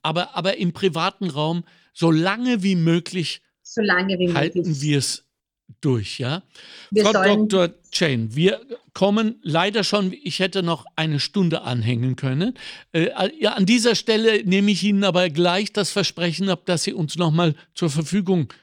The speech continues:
Speaker 1: stehen, wenn wir
Speaker 2: Ist
Speaker 1: sie
Speaker 2: mir eine
Speaker 1: noch mal
Speaker 2: große
Speaker 1: brauchen.
Speaker 2: Freude.
Speaker 1: Ja,
Speaker 2: Sehr, sehr
Speaker 1: ähm,
Speaker 2: gerne.
Speaker 1: möchte ich gerne noch, ähm, äh, etwas wissen von Ihnen, was, also wir haben über Verkehr gesprochen, Sie als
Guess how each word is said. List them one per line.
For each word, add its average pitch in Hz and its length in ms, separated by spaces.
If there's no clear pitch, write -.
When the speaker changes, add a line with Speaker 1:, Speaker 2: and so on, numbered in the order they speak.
Speaker 1:
stehen, 143 520
wenn 160 240
wir 165 100
Speaker 2:
Ist 143 60
Speaker 1:
sie 156 80
Speaker 2:
mir 160 60
eine 156 80
Speaker 1:
noch 147 60
mal - 140
Speaker 2:
große - 140
Speaker 1:
brauchen. 123 140
Speaker 2:
Freude. - 240
Speaker 1:
Ja, 160 360
Speaker 2:
Sehr, 226 260
sehr 170 180
Speaker 1:
ähm, 165 80
Speaker 2:
gerne. 170 260
Speaker 1:
möchte 190 440
ich - 160
gerne 196 400
noch, 180 300
ähm, 175 420
äh, 160 420
etwas 185 500
wissen 190 400
von 190 280
Ihnen, 180 540
was, 151 260
also 156 300
wir 185 160
haben 294 160
über 196 200
Verkehr 170 640
gesprochen, 202 720
Sie 180 320
als - 280